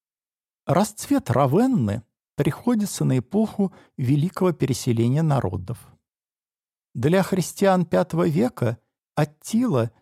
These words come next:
был бичом Божьим, наказанием за грехи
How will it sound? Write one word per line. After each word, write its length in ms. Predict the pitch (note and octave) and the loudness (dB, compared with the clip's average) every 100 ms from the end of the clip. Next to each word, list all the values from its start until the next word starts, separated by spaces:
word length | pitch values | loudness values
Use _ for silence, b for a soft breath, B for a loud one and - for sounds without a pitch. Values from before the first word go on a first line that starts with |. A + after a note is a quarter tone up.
| _ _ | _ _
был 380 | G#2 A#2 G#3+ A3 C3+ | -6 0 0 0 -2
бичом 640 | F3 A3+ - C3 A#2+ A2 | -2 -2 0 2 2 0
Божьим, 680 | A#2+ A#2+ A2+ G#2+ A#2+ C#3 D3 _ _ _ _ _ C#3+ | 2 2 0 -2 -4 -4 -8 _ _ _ _ _ 0
наказанием 840 | E3 E3+ E3 A#2+ F3 G3+ F#3 C3 | 0 2 2 4 2 2 2 0
за 120 | B2 | 0
грехи 540 | B2+ A#2+ - C#3+ F#3 | -2 -2 -4 -2 -2